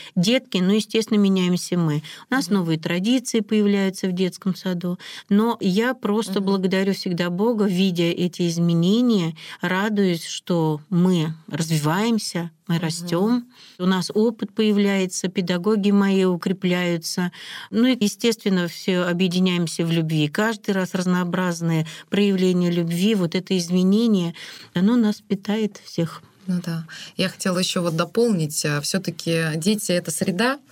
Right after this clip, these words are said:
Speaker 2: и
Speaker 1: Мгм.
Speaker 2: среда, в которой, э, и садик, они воспитываются.
Speaker 1: Мгм.
Speaker 2: И, э, вот что конкретно можно сделать, чтобы изменить к лучшему эту среду?
Speaker 1: Именно среду.
Speaker 2: Именно среду.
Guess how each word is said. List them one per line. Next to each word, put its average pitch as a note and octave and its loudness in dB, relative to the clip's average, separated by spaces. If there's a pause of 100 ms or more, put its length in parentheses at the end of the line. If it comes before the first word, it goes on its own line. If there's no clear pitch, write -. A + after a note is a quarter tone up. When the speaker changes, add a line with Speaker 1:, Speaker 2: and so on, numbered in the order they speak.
(460)
Speaker 2:
и G3 2
Speaker 1:
Мгм. F#3 4
Speaker 2:
среда, F#3 0
в A3 -10
которой, D#3+ 0
э, - -4
и - -4
садик, F#3 -4
они E3 0
воспитываются. D#3+ 0
Speaker 1:
Мгм. D3 -2 (560)
Speaker 2:
И, F#3 2
э, F3 -2
вот F#3 -6 (320)
что - 0
конкретно F3+ 0
можно D#3+ 0
сделать, F3+ 0
чтобы E3+ -2
изменить G3 2
к - -14
лучшему D#3+ -4
эту D3+ -8
среду? D3 -8
Speaker 1:
Именно F3 4
среду. F#3+ 2
Speaker 2:
Именно G3 2
среду. E3+ -4